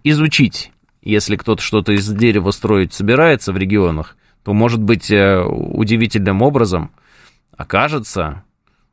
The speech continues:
что вам даже могут дать для этого лес.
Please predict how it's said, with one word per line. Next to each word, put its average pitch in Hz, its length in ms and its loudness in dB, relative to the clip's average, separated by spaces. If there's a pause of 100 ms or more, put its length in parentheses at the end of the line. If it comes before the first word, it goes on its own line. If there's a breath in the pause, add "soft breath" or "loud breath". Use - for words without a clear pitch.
что 92 1080 2 (1120)
вам 107 420 2
даже 98 220 0
могут 101 280 0
дать 92 360 -2
для 95 280 0
этого 90 440 -2 (100)
лес. 85 400 -4